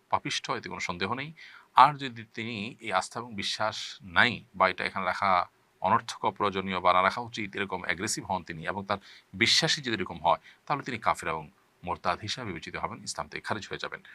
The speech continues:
খুবই জঘন্য একটি বিষয়। তো এই জন্য একজন মুসলমান আসলে এই জায়গাটাতে অবস্থান করতে পারেন না। এখানে অনেকে যুক্তি দেন যে আল্লাহর উপরে আস্থা এবং বিশ্বাস এটা কেন সংবিধানে থাকবে? কারণ,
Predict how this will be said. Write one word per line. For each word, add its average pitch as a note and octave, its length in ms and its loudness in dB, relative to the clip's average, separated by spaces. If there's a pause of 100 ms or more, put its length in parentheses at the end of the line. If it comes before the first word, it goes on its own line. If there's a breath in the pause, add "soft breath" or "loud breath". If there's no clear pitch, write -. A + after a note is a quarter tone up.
(520 loud breath)
খুবই G#2 120 -2
জঘন্য G#2 280 4
একটি - 160 -4
বিষয়। C#3+ 280 2 (420 loud breath)
তো - 80 2
এই A2+ 60 6
জন্য D3 200 2
একজন G2+ 180 2
মুসলমান C#3 340 -2
আসলে - 200 -6
এই G#2+ 120 0
জায়গাটাতে F#2+ 460 -2
অবস্থান F2 320 -6
করতে - 280 -8
পারেন F#2 240 4
না। F#2+ 200 4 (320)
এখানে F#3 200 -4
অনেকে C#3 260 -2
যুক্তি A#2+ 260 -6
দেন G#2 160 -2
যে G2 80 -2
আল্লাহর G2+ 240 0
উপরে - 200 -4
আস্থা - 240 -4
এবং G2+ 140 -8
বিশ্বাস C#3 400 0 (560 soft breath)
এটা A#2+ 160 0 (140)
কেন C3+ 220 4
সংবিধানে A2+ 400 -2
থাকবে? G2 400 0
কারণ, G#2 320 4